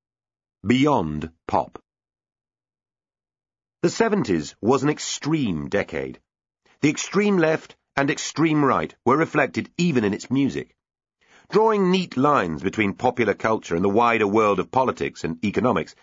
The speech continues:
is a dangerous game. Any art follows its own internal logic, and much of what happened to British music and fashion during the seventies was driven by the straightforward need to adopt, then outpace what had happened the day before. Clipped,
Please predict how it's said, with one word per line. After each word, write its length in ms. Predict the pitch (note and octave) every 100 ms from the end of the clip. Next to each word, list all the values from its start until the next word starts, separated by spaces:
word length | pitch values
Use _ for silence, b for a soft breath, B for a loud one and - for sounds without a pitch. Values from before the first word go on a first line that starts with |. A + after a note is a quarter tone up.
| b
is 120 | C#3+
a 40 | C3+
dangerous 640 | A#2+ F#3 F3 A#2+ F2+ E2
game. 480 | - A#2 E2+ C2 B1 _ _ _ _ b b -
Any 280 | G#3+ A3+
art 240 | C#3+ G#2+ A#2
follows 320 | A#2 A#2 A2
its 120 | C3 -
own 300 | A#2+ A#2 B2
internal 600 | C#3 C3+ B2+ A2+ A2 G#2
logic, 520 | G2+ G2 E2 C2 B1
and 120 | D#2+ G#2
much 320 | E3+ F#3 -
of 100 | G#2
what 160 | B2
happened 360 | G2+ B2 - G2+
to 60 | -
British 360 | A#2 A2 -
music 400 | A#2+ C#3 B2+ C#3
and 120 | F2+
fashion 460 | - C#3 C#3 C#3+ C#3+
during 220 | A2+ F#2
the 100 | F2+
seventies 480 | D#2+ C3+ C#3 C#3 B2+ B B B
was 160 | G#3+ -
driven 340 | D#3 A2+ A#2+ B B
by 100 | F3
the 60 | F#3
straightforward 640 | - F#3+ F#3+ - D#3+ C3+
need 320 | B2+ B2 C3+ b b
to 80 | A2+
adopt, 400 | F#2 C#3 C#3 - _ -
then 240 | C3+ C3+ B
outpace 720 | - E3+ - - D#3+ F#2+ - -
what 140 | G2+
had 100 | B2+
happened 340 | B2+ - E2+
the 80 | F#2
day 200 | A#2+ E2
before. 500 | D2 - C3 F#2+ B1+ _ _ _ _ _ _ _ -
Clipped, 320 | A#2 C#3